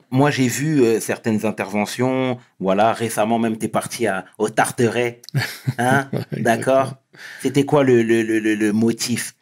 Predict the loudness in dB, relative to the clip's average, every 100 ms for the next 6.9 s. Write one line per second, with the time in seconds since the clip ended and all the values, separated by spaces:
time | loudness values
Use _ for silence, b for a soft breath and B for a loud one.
0 | b _ -4 -4 2 2 2 -2 -4 -8
1 | -10 -4 -2 -2 -2 -2 -2 -2 -2 -2
2 | -4 -4 -6 -4 -6 -4 -2 -2 -4 -2
3 | 0 0 -2 -4 -8 -8 -8 -8 -8 -8
4 | -6 -4 -2 -2 -2 -4 -6 B B B
5 | -2 -2 B -6 -4 -4 0 2 4 4
6 | 4 4 4 4 2 0 -2 -4 -4